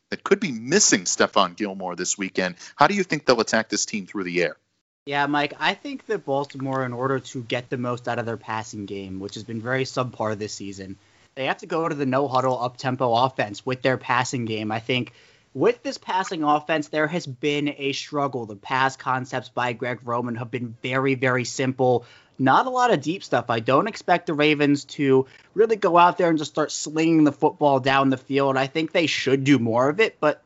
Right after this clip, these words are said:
Speaker 2: they just haven't done it this season. You mentioned Marquise Brown. You mentioned Mark Andrews. Those guys are Lamar Jackson's two favorite targets. You hit right on the, you hit the nail right on the head there.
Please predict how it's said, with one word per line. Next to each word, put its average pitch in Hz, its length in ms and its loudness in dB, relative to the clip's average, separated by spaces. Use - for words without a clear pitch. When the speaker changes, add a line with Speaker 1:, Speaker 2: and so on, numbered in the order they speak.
Speaker 2:
they 123 120 -14
just 139 200 -4
haven't 131 460 -2
done 107 180 -4
it - 140 -2
this 107 160 -8
season. 104 400 -10
You 143 100 0
mentioned 170 300 4
Marquise 147 380 2
Brown. 135 320 2
You 123 80 0
mentioned 143 340 2
Mark 131 260 0
Andrews. 127 480 -2
Those 214 380 0
guys 202 360 4
are 180 140 4
Lamar 151 300 4
Jackson's 151 480 0
two 131 220 -4
favorite 139 340 -2
targets. 143 360 -2
You 113 60 -10
hit 127 220 -8
right 123 180 -2
on 120 200 -2
the, 117 80 -8
you 123 200 -8
hit 139 200 -2
the 139 100 0
nail 135 240 4
right 135 160 4
on 127 100 4
the 127 80 0
head 139 260 -2
there. 110 300 -2